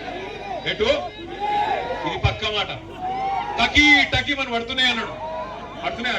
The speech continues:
టకీ టకీ మరి, టకీ టకీ మన ఒక రాహుల్ గాంధీ ఖాతాలో మాత్రం జోరుదారు పడుతున్నాయి. టకీ టకీ మన మూటలు మాత్రం ఢిల్లీకి పోతున్నాయి.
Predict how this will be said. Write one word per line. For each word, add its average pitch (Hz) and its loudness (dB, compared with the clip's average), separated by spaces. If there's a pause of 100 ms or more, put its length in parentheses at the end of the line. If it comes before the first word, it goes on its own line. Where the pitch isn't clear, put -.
(120)
టకీ 233 2
టకీ 240 0
మరి, 262 -6 (1200)
టకీ 240 6
టకీ 240 4
మన 254 2
ఒక 214 0
రాహుల్ 226 4
గాంధీ 240 2
ఖాతాలో 226 0
మాత్రం 214 -2
జోరుదారు 196 4
పడుతున్నాయి. - -2 (800)
టకీ 277 8
టకీ 262 4
మన 254 0
మూటలు 233 0
మాత్రం 226 -2
ఢిల్లీకి 208 -2
పోతున్నాయి. 196 -6